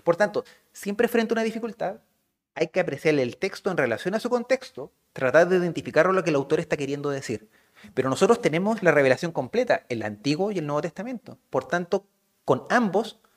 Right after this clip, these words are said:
podemos, obviamente, entender el panorama completo. Ahora, y para ir terminando ya, ¿es confiable la Biblia? La verdad es que hay varios argumentos,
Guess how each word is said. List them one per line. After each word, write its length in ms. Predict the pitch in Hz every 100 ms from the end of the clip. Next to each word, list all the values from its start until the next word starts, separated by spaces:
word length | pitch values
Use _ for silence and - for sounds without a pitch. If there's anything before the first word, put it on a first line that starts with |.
| _
podemos, 480 | - 147 147 196 214
obviamente, 380 | 196 170 185 196
entender 500 | 180 165 160 214 - - _ _ _ _ _ _ _
el 200 | 147 143
panorama 360 | 160 147 170
completo. 340 | 165 151 202 - _ _ _ _ _ _ _ _ _ _ _ _ _ _ _ _ _ _ _ _ _ _
Ahora, 360 | 135 139 - - _ _ _ _ _ _ _ _ _ _ _ _ _ _
y 60 | 127
para 180 | 123
ir 80 | 135
terminando 460 | 143 139 139 123 101
ya, 160 | - - _ - _ _ _ _ _ _ _ _
¿es 120 | 208 -
confiable 460 | 190 - 180 190
la 100 | 190
Biblia? 320 | 196 208 226 - _ _ _ _ _ _ _ _ _
La 100 | 151
verdad 160 | 147 160
es 60 |
que 120 | 156 151
hay 120 | 180
varios 240 | 190 233
argumentos, 720 | 247 240 226 208 - 156 -